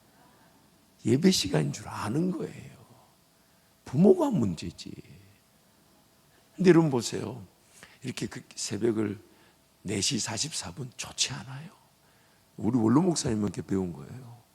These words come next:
시계만 보다가 한참 대화 중인데, "잠깐만,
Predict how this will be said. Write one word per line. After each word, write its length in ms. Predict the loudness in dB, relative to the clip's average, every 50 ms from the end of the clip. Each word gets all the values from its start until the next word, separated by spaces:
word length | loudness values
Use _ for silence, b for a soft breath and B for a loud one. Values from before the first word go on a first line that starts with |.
| b b b b b b b b
시계만 500 | -8 -6 -4 -2 0 0 0 0 0 -2
보다가 600 | -4 -2 0 0 0 0 -2 -4 -6 -6 -12 -18 -20 b b b b b b b b b
한참 520 | b -8 -4 -2 -2 0 2 2 2 2 0
대화 200 | -2 2 2 2
중인데, 380 | 2 2 0 0 0 -4 -8 -14 -10
"잠깐만, 400 | -6 -2 0 0 0 -2 -8